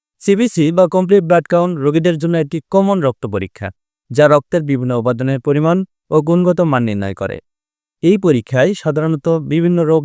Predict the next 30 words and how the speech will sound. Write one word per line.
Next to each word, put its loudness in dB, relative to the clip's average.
নির্ণয়, -2
চিকিৎসা -2
পর্যবেক্ষণ -2
ও -2
শরীরের -2
সামগ্রিক -2
স্বাস্থ্যের -4
অবস্থা -6
মূল্যায়নের -4
জন্য -8
করা -6
হয়। -10
সিবিসি 2
করার 4
জন্য 0
আমরা 2
বেশ 4
কিছু -2
অটো 0
এবং -2
সেমি 2
অটো 0
অ্যানালাইজার 0
বা 0
মেশিন -4
ব্যবহার -6
করে -8
থাকি, -16
যেমন -2
সিক্স -4